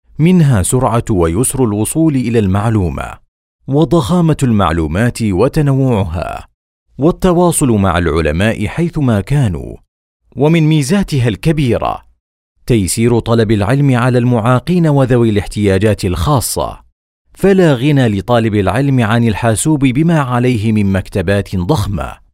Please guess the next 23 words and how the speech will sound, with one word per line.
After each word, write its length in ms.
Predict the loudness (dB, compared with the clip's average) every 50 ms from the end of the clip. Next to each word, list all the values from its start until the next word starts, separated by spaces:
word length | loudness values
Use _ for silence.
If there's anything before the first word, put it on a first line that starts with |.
| _ _ _ _ _ _ _ _ -6
حيث 320 | 0 0 0 2 2 0
يمكنه 580 | 0 2 2 0 0 -2 -2 0 0 2 2 0
البحث 380 | 0 0 0 -2 -2 -2 -4 -4
في 280 | -4 -2 -2 -2 -2
ألوف 460 | -2 -2 -2 0 0 0 0 0 0
الكتب 500 | -2 -2 -2 -2 -4 -2 -2 -2 -2 -2
في 180 | -2 -2 -2 -4
ثوان 500 | -2 -2 0 0 2 2 2 2 0 0
معدودة، 760 | 0 0 0 0 0 0 0 0 -2 -2 -4 -6 -6 -8 -12 -18 -20 _ _ _ _ _ _ _ -2
لكن 420 | 0 2 2 2 0 0 0 0
عليه 460 | 0 0 0 0 0 0 0 0 0
الحذر 480 | -2 -2 0 0 0 0 2 2 2 2
من 160 | 2 2 0
التصحيف 600 | 0 -2 -2 -4 -4 -4 -4 -4 -4 -2 -2 -2 -2
والتحريف، 1000 | -4 -2 -2 -2 -2 -2 -2 -4 -2 -2 -2 -2 -2 -4 -6 -8 -12 -18 -20 -20 -20 _ _ _ _ _ _ _ _ _ _ -2
ولا 320 | 0 2 4 4 4 4
غنى 340 | 2 2 2 2 2 2 2
له 340 | 2 2 2 2 2 2 2
عن 180 | 2 0 0 -2
استخدام 580 | -4 -4 -6 -8 -6 -2 0 0 2 2 2
الإنترنت 600 | 2 0 0 -2 -2 -2 -2 -2 -2 -2 -2 -4
في 240 | -4 -4 -2 -2 -2
أبحاثه، 640 | -2 -4 -2 -2 0 0 -2 -2 -4 -6 -6 -8